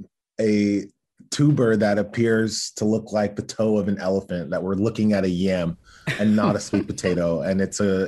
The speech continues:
it's a vitally important lesson that, um, hopefully we've straightened a lot of folks from the U S out on. It's a great story in that it really kind of explains so much. Um, obviously, you know, i-, in this,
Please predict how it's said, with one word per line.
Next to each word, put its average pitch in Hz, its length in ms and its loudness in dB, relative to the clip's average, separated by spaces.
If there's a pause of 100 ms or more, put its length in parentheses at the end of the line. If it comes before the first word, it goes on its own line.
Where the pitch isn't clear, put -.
it's 98 180 -4
a 98 60 0
vitally 117 500 2
important 104 460 0
lesson 92 460 -2
that, 87 260 -4 (380)
um, 92 280 -2
hopefully 107 320 0
we've 98 160 2
straightened 98 400 -2
a 95 40 2
lot 98 280 0
of 185 220 -4 (240)
folks 90 260 -4
from 95 160 -4
the 92 100 -2
U 90 180 0
S 85 200 -4
out 87 160 -4
on. 80 240 -6 (400)
It's 117 220 -2
a 113 40 0
great 123 540 0
story 113 800 0 (400)
in 117 160 2
that 107 240 2
it 104 140 0
really 127 360 2
kind 123 220 -4
of 110 160 -4
explains 110 1000 -2
so 131 240 0
much. 151 580 -2
Um, 95 320 -2
obviously, 104 960 0 (540)
you 107 100 0
know, 95 520 0
i-, 95 200 -8
in 98 240 0
this, - 400 -6